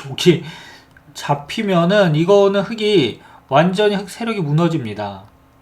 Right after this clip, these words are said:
자, 그래서 이제 이렇게 번트를 댔고요. 젖혀 있는 거 선수하는 게 차라리 낫-, 차라리 낫죠. 예, 흑은. 예, 아, 이거 독하게, 독하게 젖혀 있습니다, 김은지 선수.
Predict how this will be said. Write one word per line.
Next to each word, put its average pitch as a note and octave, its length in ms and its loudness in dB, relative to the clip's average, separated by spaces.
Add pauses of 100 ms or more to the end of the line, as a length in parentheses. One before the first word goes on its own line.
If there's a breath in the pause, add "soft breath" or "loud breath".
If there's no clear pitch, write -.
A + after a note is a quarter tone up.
(1000)
자, A2+ 300 -8
그래서 C3 220 -6
이제 D#3 200 0
이렇게 C#3 320 -4
번트를 A3 460 -4
댔고요. C#3 600 -4 (400 loud breath)
젖혀 E3+ 320 -4
있는 A3 180 -2
거 A#3+ 100 -2
선수하는 C4+ 400 -4
게 B3 100 -10
차라리 C#4+ 360 -2
낫-, B2+ 220 -6
차라리 B3 380 -4
낫죠. F3 580 -6 (220)
예, G#2 140 -12
흑은. C#3 500 -8 (380)
예, G#2 100 -12
아, A#2+ 340 4
이거 C3+ 160 0
독하게, C#3+ 640 0
독하게 G#3 440 2
젖혀 F3 300 -2
있습니다, A#2+ 440 -4
김은지 A#2 280 -8
선수. G#2+ 380 -10